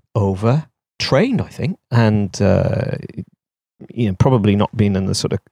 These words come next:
uh, cl-, cleanest living alongside it. Um, although it came from a, a period of time, it came during a period of time when I hadn't been enjoying my cold alcoholic beverages. Um, but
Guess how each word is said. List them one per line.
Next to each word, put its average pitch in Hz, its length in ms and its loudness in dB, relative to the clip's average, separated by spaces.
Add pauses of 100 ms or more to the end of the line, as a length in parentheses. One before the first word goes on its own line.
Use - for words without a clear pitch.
uh, 92 260 0
cl-, - 320 -12
cleanest 110 460 2
living 98 260 0
alongside 107 580 0
it. - 180 -4 (480)
Um, 98 520 2 (100)
although 127 180 4
it - 100 0
came 127 200 0
from 110 140 0
a, 101 120 0 (120)
a - 60 -6
period 104 300 4
of 101 80 -6
time, 98 520 -2
it - 100 -18
came 120 160 -2
during 135 300 2
a - 40 -4
period 95 200 2
of - 60 -8
time 104 200 -4
when 117 80 -2
I 107 60 -4
hadn't 101 300 -8
been 95 300 -6 (180)
enjoying 95 300 -4
my 92 240 -6 (240)
cold 101 420 0 (360)
alcoholic 104 400 -2
beverages. 185 560 0 (540)
Um, 113 380 2 (340)
but 135 160 4